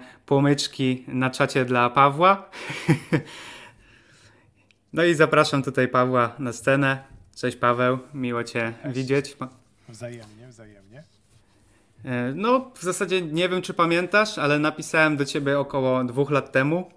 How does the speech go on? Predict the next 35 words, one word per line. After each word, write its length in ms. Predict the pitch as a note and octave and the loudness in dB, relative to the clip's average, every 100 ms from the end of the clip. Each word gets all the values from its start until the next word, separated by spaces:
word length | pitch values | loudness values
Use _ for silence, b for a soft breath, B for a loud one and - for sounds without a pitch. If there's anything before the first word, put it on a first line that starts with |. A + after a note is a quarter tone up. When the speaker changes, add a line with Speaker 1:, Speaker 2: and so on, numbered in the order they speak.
| _ | _
Speaker 1:
E, 20 | A#2+ A#2 A#2 A#2+ | -10 -8 -8 -10
Speaker 2:
Mhm. 200 | B2 C#3+ | -12 -12
Speaker 1:
wtedy 160 | D3+ B2 | -4 0
mieliśmy 280 | B2 B2 | 0 -2
pierwszy 360 | B2 C3 C3+ D3+ | -2 -2 -2 -4
kontakt. 540 | D3+ D3+ D3+ D#3 D#3 | -2 -2 0 -2 -2
E, 180 | C3+ B2 | -6 -6
też 340 | A#2+ B2+ A#2+ - | -6 -8 -8 -12
występo-, 440 | B2 - B2+ C3+ | -10 -8 -8 -6
zaprosiłem 520 | B2+ C3 C3+ - B2+ | -6 -6 -6 -2 -2
cię 240 | C3+ C3 B2 | -2 -4 -4
do 180 | A#2 B2 | -4 -6
podcastu, 460 | B2+ - C3+ - | -6 -4 -4 -4
który 240 | A#2 B2 A#2 | -8 -8 -8
gdzieś 200 | A#2 A#2+ | -10 -4
tam 140 | B2 | -6
współtworzę, 500 | - B2+ - B2+ B2 | -4 -8 -4 -4 -2
do 240 | B2 A#2+ | -2 -2
Życia 240 | A#2 A#2+ B2 | -4 -6 -6
bez 180 | A#2+ A#2 | -6 -2
gruchy, 380 | C3+ C3+ E3 E3 B B B B B | -2 0 -2 -4 B B B B B
gdzie 140 | C#3 G#2+ | -16 -12
Speaker 2:
Mhm. 140 | A2 | -12
Speaker 1:
występowałeś 480 | A#2 - A#2+ B2 B2 | -12 -12 -10 -4 -4
z 40 | B2 | -2
Marcinem. 540 | B2+ B2+ C#3+ E3 E3 B B B | -4 -2 -2 -2 -4 B B B
E, 200 | A2+ A#2+ | -8 -6
mega 320 | A#2 B2+ C#3 B2+ | -2 0 2 0
byłem 220 | C3 B2 | 0 -2
zadowolony 600 | C3 B2+ C3 C3 C3 B2+ | -2 0 0 0 0 -2
i 80 | B2 | -2
za-, 360 | B2 B2+ B2+ | -2 -2 -4
zarazem 500 | C3 B2+ C#3 C3+ C3+ | -6 -2 0 0 -2
zdziwiony, 540 | B2 C3 C3 C3 C3 B2 | -4 -4 -2 0 0 -4
że 380 | A#2 A#2+ A#2+ | -4 -4 -4